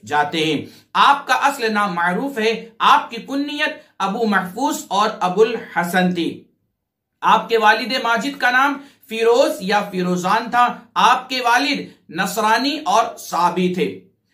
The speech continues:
यानी कि मजहब नसरानियत पर आप चल रहे थे। और आपके वालिद माजिद ने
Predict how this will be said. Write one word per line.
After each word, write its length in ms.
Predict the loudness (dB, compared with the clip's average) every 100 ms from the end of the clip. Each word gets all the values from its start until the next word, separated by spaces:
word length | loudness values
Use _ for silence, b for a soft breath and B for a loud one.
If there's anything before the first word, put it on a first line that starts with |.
| _
यानी 260 | 0 0 0
कि 140 | -2
मजहब 360 | -2 0 0 0
नसरानियत 680 | 0 -2 0 0 0 0 -2 0
पर 260 | -2 -2
आप 560 | 0 4 4 4 -2 _ -8
चल 200 | -4 -4
रहे 320 | -4 -4 -4
थे। 160 | -4 -6 -10 b b b
और 300 | 4 4 4 4
आपके 380 | 2 2 -2
वालिद 380 | 0 0 0 -4
माजिद 380 | -2 -2 -2 -2
ने 240 | -4 -6